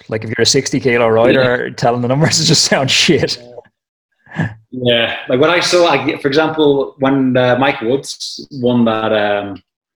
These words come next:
Speaker 2: the Mont Ventoux stage of the virtual tour, he won with, like, he had six watts, six point seven watts per kilo average for the climb, and that was, like,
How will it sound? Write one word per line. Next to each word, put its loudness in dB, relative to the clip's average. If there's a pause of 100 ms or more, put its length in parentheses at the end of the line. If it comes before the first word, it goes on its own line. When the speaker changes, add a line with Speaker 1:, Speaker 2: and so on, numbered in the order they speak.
Speaker 2:
the -2
Mont 2
Ventoux -2
stage 0
of -6
the -6
virtual -4
tour, -2 (480)
he -4
won 2
with, 2
like, 0
he -14
had -6
six -2
watts, -4
six -2
point -6
seven 0
watts -2
per -10
kilo 0
average -2
for -16
the -20
climb, -8 (440)
and -8
that -4
was, -4
like, -2